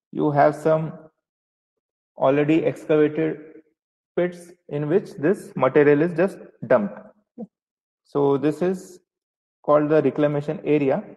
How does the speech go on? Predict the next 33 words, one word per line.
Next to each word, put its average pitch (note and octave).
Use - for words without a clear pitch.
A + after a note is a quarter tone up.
where C3
your C3+
dredge C3+
material C#3
will C3
be F#3
just D#3+
dumped, C#3+
and B2+
it C#3
will C#3+
stay D3+
there D3+
until C3+
it, -
uh, A#2+
dries C3+
out, E3
the C3
water B2+
dries B2+
out, D3
and C3+
then C3
the A#2+
soil C3+
may C3
be B2
used B2+
for C#3
some C3
other G#2+
purpose. G2